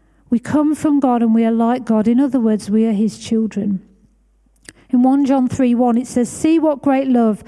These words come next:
the Father has lavished on us, on you, that we should be called children of God." And that is what we are.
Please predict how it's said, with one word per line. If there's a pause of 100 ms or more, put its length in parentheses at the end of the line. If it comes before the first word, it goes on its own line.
(240)
the
Father
has
lavished
on
us,
on
you, (560)
that
we
should
be
called
children
of
God." (720)
And
that
is
what
we
are.